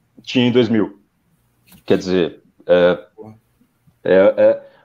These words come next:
mas por que que isso acontece, né? Por que que isso acontece? Isso acontece, bom, primeiro, é, por hábitos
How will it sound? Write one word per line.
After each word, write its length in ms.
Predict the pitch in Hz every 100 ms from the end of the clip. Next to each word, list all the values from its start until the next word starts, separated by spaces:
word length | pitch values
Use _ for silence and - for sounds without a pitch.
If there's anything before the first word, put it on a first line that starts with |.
| -
mas 160 | 127
por 100 | 127
que 120 | 151 160
que 120 | 165
isso 140 | -
acontece, 560 | - 127 98 90 - 85
né? 120 | 85 - _ _
Por 80 | 131
que 120 | 120
que 120 | 107
isso 160 | 98 -
acontece? 460 | - 85 - - _ - - - - - _ _ _ _ _ _
Isso 160 | 139 190
acontece, 640 | 170 - 135 131 - - _ _ _ -
bom, 340 | 113 87 - _ _ _ _ _
primeiro, 420 | - 101 73 - _ _ _ _ _ -
é, 560 | 85 85 82 78 73 - _ _ _ _ _ _ _ _
por 320 | 104 98 - -
hábitos 640 | 104 110 147 - - _